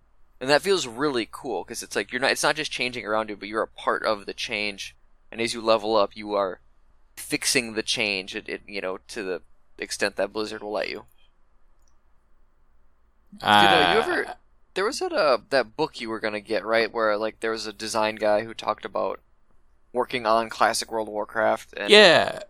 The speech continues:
Speaker 1: did you ever get that?
Speaker 2: Yeah, I love that book.
Speaker 1: I bet that's a really great read.
Speaker 2: It, it really is. Um, uh, do you know anything about it?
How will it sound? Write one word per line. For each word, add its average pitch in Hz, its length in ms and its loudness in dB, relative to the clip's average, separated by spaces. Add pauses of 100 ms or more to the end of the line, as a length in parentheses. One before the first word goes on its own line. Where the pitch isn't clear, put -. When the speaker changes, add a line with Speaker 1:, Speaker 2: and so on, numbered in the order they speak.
(260)
Speaker 1:
did 139 100 -10
you 165 60 -2
ever 320 140 -2
get 339 160 -6
that? 381 300 -2
Speaker 2:
Yeah, 143 160 10
I 131 140 8
love 113 240 4
that 98 200 0
book. - 320 -8 (840)
Speaker 1:
I 151 40 -2
bet 147 160 2
that's 123 200 4
a 110 80 -4
really 104 280 -4
great 104 280 -6
read. 107 280 -4 (300)
Speaker 2:
It, 135 160 4
it 143 180 4
really 131 380 4
is. 98 480 0
Um, 92 480 -2 (360)
uh, 113 180 2
do 120 120 -2
you 127 60 4
know 139 140 2
anything 139 300 0
about 113 300 6
it? 127 180 -4